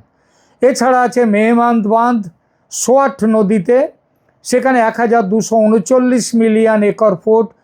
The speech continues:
ক্ষমতা এবং আটশো মেগাওয়াট বিদ্যুৎ তৈরির জন্যে চেষ্টা, মানে প্রকল্প নেওয়া হয়েছে। নিয়েছে কে? চীন এনার্জি ইঞ্জিনিয়ারিং কর্পোরেশন।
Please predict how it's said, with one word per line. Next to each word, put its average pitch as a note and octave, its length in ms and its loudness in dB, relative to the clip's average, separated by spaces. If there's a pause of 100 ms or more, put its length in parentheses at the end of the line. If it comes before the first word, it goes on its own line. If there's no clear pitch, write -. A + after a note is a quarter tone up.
(200)
ক্ষমতা G3+ 720 0 (320)
এবং A#3 200 2 (120)
আটশো C4+ 480 0
মেগাওয়াট A3+ 720 0
বিদ্যুৎ F3 560 -2
তৈরির G#3 500 0 (520)
জন্যে G3+ 340 2
চেষ্টা, F#3+ 540 -2 (140)
মানে F3 240 0 (180)
প্রকল্প A3 480 0
নেওয়া F3+ 320 0
হয়েছে। D3+ 440 -2 (320)
নিয়েছে G#3+ 420 0
কে? B3 280 0
চীন B3+ 340 0
এনার্জি G#3+ 460 0
ইঞ্জিনিয়ারিং G3 800 0 (320)
কর্পোরেশন। D#3+ 720 -2